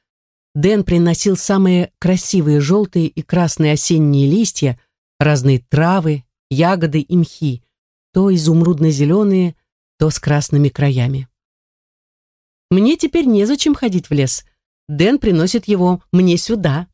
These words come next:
говорила миссис Джо, украшая стены жёлтыми кленовыми листьями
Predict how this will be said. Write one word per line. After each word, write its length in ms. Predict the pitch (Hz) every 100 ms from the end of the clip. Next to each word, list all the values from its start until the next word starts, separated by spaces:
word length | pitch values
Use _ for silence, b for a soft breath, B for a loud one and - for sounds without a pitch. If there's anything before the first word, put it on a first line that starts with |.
| -
говорила 460 | 156 147 143 143 139
миссис 400 | 143 139 139 135
Джо, 320 | 127 180 175 b _ _ _ -
украшая 560 | 156 160 147 160 156
стены 540 | 151 - 196 190 175 - _ _ _ -
жёлтыми 500 | 156 170 147 143 143
кленовыми 540 | - 160 160 139 143
листьями 560 | 147 240 - 185 175